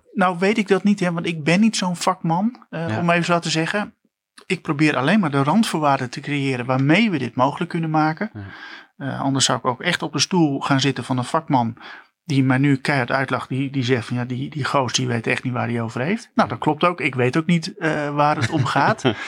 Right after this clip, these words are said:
Speaker 1: Ehm, en, en een, eh, commandant of een, een lijnmanager zou ook zeggen van, "Ja, maar weet je, we,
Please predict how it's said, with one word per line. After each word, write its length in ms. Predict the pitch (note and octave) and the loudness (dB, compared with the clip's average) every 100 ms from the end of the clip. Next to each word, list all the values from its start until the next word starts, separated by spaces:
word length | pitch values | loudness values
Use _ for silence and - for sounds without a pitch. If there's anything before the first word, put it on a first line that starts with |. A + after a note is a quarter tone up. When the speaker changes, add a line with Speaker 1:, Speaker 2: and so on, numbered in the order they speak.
| A2 D3+ G3+ F3 - - | -4 2 2 2 -2 0
Speaker 1:
Ehm, 560 | E3+ E3 D#3+ D3+ D3 C#3+ _ - _ _ - | 2 4 2 0 -4 -6 _ -20 _ _ 0
en, 260 | D#3+ D3+ - | 0 0 2
en 240 | D3 D3+ | 2 2
een, 360 | F3+ C#3+ C3+ - | 0 2 2 -2
eh, 240 | - C#3 C3 | -4 -2 -2
commandant 540 | - D#3 C#3 D3+ D3+ C3+ | 0 2 4 4 2 0
of 180 | C3 D3 | -2 0
een, 220 | C#3 C3+ | 0 0
een 160 | C3+ C3 | 0 2
lijnmanager 720 | D#3 F3 C#3+ B2 A2+ A#2 A2 | 2 2 2 0 -2 -4 -2
zou 180 | - B2 | 2 2
ook 100 | C3+ | 2
zeggen 240 | C3+ A#2 A2+ | 0 0 -2
van, 100 | A#2+ | 0
"Ja, 200 | A#2 G#2+ | 2 0
maar 320 | G#2 G2+ A2 | 0 -2 -2
weet 200 | A2+ A2 | -6 -2
je, 220 | A#2+ A#2+ | -2 -2
we, 260 | A#2+ A2+ | -2 -2